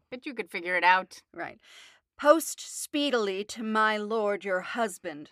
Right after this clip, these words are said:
Speaker 1: Who else would have some other husband
Speaker 2: Husband, right.
Speaker 1: in this room?
Speaker 2: Right, right.
Speaker 1: <laughs> Yeah.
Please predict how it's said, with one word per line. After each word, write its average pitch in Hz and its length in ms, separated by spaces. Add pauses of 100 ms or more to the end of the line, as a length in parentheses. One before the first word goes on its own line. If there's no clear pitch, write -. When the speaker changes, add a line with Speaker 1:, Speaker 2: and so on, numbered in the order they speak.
Speaker 1:
Who 196 140
else 185 320
would 170 180
have 170 280
some 170 320
other 170 360
husband 160 440
Speaker 2:
Husband, 147 240
right. 160 200
Speaker 1:
in 156 60
this - 180
room? 233 220
Speaker 2:
Right, - 200
right. 160 260
Speaker 1:
<laughs> - 40
Yeah. - 160